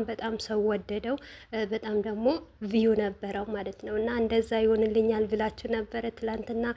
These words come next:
ጨዋ ጨዋ የሚያጫውታችሁ የነበረ እዛ ሰፈሮች ማለት ነው፣ እዛ ቤቶች ማለት ነው። በመጀመሪያ ደረጃ <laughs> ያለ ሩታ ይሆንላችሁ። ሩታን ስሟን ሳጠሩ ደግሞ ምንም ነገር አይሆንም። በዚሁ አጋጣሚ አንድ ነገር ልንገራችሁ ማለት ነው።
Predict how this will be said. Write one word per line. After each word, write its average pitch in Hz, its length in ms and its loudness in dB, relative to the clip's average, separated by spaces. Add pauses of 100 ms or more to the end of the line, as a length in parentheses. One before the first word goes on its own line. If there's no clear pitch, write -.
(300)
ጨዋ 214 200 -2 (100)
ጨዋ 214 240 -2
የሚያጫውታችሁ 208 1080 2
የነበረ 220 520 -2
እዛ 208 300 -2
ሰፈሮች 220 540 -6
ማለት 220 280 -4
ነው፣ 226 120 -4
እዛ 208 180 0 (120)
ቤቶች 214 440 0
ማለት 208 360 -6
ነው። 220 120 -8 (320)
በመጀመሪያ 233 680 4
ደረጃ 233 340 -2 (320)
<laughs> 277 500 -6 (260)
ያለ 226 280 2
ሩታ 202 300 -8
ይሆንላችሁ። 190 680 -6 (580)
ሩታን 226 360 -2
ስሟን 208 300 -6
ሳጠሩ 208 480 -10
ደግሞ 208 240 -8
ምንም 214 280 2
ነገር 208 240 -4
አይሆንም። 196 320 -6
በዚሁ 226 220 2
አጋጣሚ 247 420 0
አንድ 214 240 0
ነገር 202 220 -6
ልንገራችሁ 208 540 -8
ማለት 208 280 -8
ነው። 208 140 -8